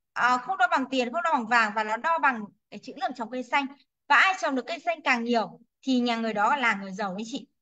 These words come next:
Bởi vì những cái hệ thống tưới nước của cây xanh ấy, với lại cái hệ thống đất, cái đất của nó ấy, nó không, không thể trồng được cây, nên là cái chi phí nó rất là đắt đỏ. Đấy, chi phí nó rất là đắt đỏ. Và thuê một cái, cái, cái nước để có thể là tạo ra một hệ thống nước để có thể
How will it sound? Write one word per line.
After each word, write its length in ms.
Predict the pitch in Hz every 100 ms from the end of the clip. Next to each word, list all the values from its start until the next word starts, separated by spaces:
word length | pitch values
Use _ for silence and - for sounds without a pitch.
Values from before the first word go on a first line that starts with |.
| _ -
Bởi 120 | 226
vì 120 | 254
những 120 | 277
cái 120 | 285 339
hệ 160 | 392 -
thống 140 | 269 277
tưới 140 | 294 294
nước 100 | 466 -
của 60 |
cây 180 | - 311
xanh 240 | - 359
ấy, 120 | 359 - _ _ _ -
với 120 | 294
lại 140 | 370 -
cái 180 | 233 240
hệ 180 | 233 -
thống 160 | 262 262
đất, 140 | 403 - _ _ _ _ -
cái 100 | 240
đất 160 | 381 -
của 80 | 220
nó 180 | 190 214
ấy, 100 | 381 - _
nó 80 | 247 254
không, 160 | 370 370 349 339
không 180 | 403 381
thể 120 | 254
trồng 220 | - 226
được 100 | 214 214
cây, 160 | 285
nên 120 | 294
là 140 | 269 202
cái 120 | 208 208
chi 140 | 285 269
phí 120 | 220
nó 100 | 233
rất 200 | 240 440
là 80 | 302
đắt 200 | 294 -
đỏ. 300 | 214 180 - _ _ _ -
Đấy, 260 | 247 294 277
chi 140 | 381 294
phí 60 | 269
nó 80 |
rất 160 | 277 453
là 100 | 311
đắt 140 | 240
đỏ. 280 | 254 220 175 -
Và 120 | 220 220
thuê 280 | 392 392 381
một 180 | 277 -
cái, 340 | 208 208 277 -
cái, 140 | 196
cái 300 | 196 196 240 220 -
nước 200 | 392 480 _ _ _ -
để 260 | 196 175 180
có 100 | 214
thể 200 | 269 196
là 280 | 190 190 - _
tạo 180 | 311 254
ra 60 | 320
một 80 | 302
hệ 100 | 269
thống 240 | 208 226 269
nước 160 | 440
để 260 | 262 185 170
có 120 | 190
thể 160 | 220